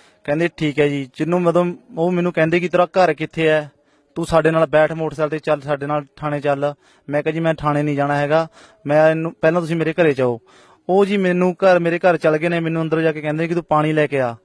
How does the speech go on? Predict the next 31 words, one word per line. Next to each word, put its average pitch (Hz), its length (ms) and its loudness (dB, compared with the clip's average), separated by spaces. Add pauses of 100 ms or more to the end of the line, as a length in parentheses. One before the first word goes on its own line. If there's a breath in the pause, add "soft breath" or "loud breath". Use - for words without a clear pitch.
(340 soft breath)
ਜਦੋਂ 160 160 2
ਮੈਂ 185 120 2
ਪਾਣੀ 175 300 -2
ਲੈਣ 180 180 0
ਲਈ 185 80 -2
ਚਲਾ 170 320 4
ਗਿਆ 170 180 0
ਤਾਂ 175 120 -2
ਜੀ 175 100 -4
ਉਹਨਾਂ 175 140 -2
ਨੇ 190 60 -6
ਪਿੱਛੋਂ 170 360 -2
ਆਪਣੇ 165 480 -2 (520 soft breath)
ਵੱਡੇ 151 340 0
ਵੱਡੇ 160 300 -2
ਜਿਹੜੇ 160 160 0
ਅਫਸਰ 156 300 0
ਸੀ 156 160 -4
ਉਹਨਾਂ 156 160 -2
ਨੂੰ 180 80 -2
ਫੋਨ 151 280 -2
ਕੀਤਾ 160 520 0
ਕਿ 170 140 -8
"ਮੁਲਜ਼ਮ 160 380 -2
ਲੱਭ 147 200 0
ਚੁੱਕਿਆ 135 320 -6
ਹੈ।" 113 100 -12 (500 soft breath)
ਜਦੋਂ 165 220 0
ਉਹ 185 460 0 (760)
ਗੱਡੀਆਂ 170 340 2 (100)
ਆਈਆਂ 165 440 0